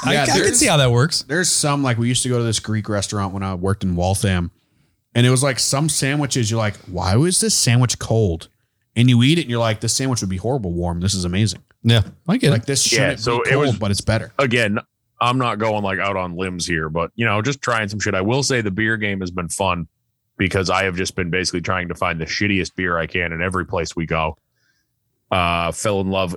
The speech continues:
Speaker 3: in Scotland with a beer called Tenants, like, like apartment tenant, but tenants,
Speaker 1: Okay.
Speaker 3: plural. Uh, it's basically their, like, P B R.
Speaker 2: I feel like
Speaker 3: Uh,
Speaker 2: that's
Speaker 3: it
Speaker 2: a
Speaker 3: was
Speaker 2: horror
Speaker 3: delicious.
Speaker 2: movie.
Speaker 3: No, but it was better than,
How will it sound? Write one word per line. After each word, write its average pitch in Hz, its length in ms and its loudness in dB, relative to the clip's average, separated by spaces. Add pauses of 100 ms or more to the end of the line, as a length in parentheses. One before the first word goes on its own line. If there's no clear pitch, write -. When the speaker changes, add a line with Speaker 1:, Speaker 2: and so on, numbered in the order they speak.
Speaker 3:
in 92 280 -4
Scotland 95 580 2
with 95 120 0
a 87 60 0
beer 92 240 0
called 85 340 -2
Tenants, - 540 -2 (440)
like, 90 180 0 (100)
like 85 280 0 (300)
apartment 110 520 0 (140)
tenant, 143 460 0 (320)
but - 180 -4
tenants, 117 640 -2 (200)
Speaker 1:
Okay. 113 240 4 (100)
Speaker 3:
plural. 131 380 0 (600)
Uh, 95 160 2
it's 85 120 -4
basically 98 380 -2
their, 92 280 0
like, 87 240 -2
P 101 140 -2
B 92 120 -2
R. 113 240 0
Speaker 2:
I - 440 -20
feel 139 100 2
like 143 80 2
Speaker 3:
Uh, - 40 -4
Speaker 2:
that's 107 140 0
Speaker 3:
it 85 40 2
Speaker 2:
a - 20 2
Speaker 3:
was 87 80 -2
Speaker 2:
horror 107 220 2
Speaker 3:
delicious. 98 220 2
Speaker 2:
movie. - 400 -6 (920)
Speaker 3:
No, 110 200 4
but 101 80 2
it 107 60 2
was 92 140 -6
better 98 500 0
than, 85 540 -4